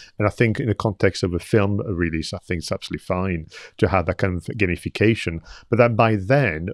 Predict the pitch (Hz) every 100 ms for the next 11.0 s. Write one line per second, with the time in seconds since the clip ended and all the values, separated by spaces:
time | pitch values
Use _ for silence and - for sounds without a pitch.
0 | - 120 92 101 104 - - 92 90 95
1 | 107 92 82 107 - 85 85 - 82 85
2 | - 98 92 90 82 - - 101 85 85
3 | - 104 127 95 - 147 117 120 110 -
4 | 107 98 - - - 92 - - 123 117
5 | 113 110 - 101 98 92 98 85 - 76
6 | 80 87 - - _ 98 98 87 104 95
7 | - - 95 101 95 87 _ _ _ _
8 | 101 - 95 - - 120 98 - 95 87
9 | 82 87 95 101 104 98 95 90 90 107
10 | 101 95 95 - 107 101 90 82 80 85